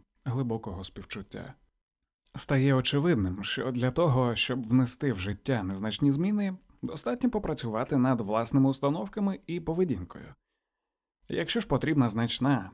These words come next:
якісна зміна, тоді доведеться попрацювати над нашими основними парадигмами. Сім навичок — це не набір окремих психологічних прийомів чи формул.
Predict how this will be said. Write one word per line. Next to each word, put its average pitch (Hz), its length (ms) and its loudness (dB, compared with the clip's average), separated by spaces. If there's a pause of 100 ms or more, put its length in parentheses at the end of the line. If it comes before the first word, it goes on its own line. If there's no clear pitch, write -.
якісна 110 640 -4
зміна, 117 500 0 (260)
тоді 180 260 0
доведеться 233 480 2
попрацювати 139 680 0
над 127 280 4
нашими 110 520 0
основними 107 720 -4 (180)
парадигмами. 110 720 -4 (800)
Сім 107 320 0
навичок — 151 680 -4
це 196 280 -2
не 175 180 2
набір 147 400 4
окремих 117 420 0
психологічних 120 680 -2
прийомів 139 520 0
чи 139 180 -2
формул. 104 500 -4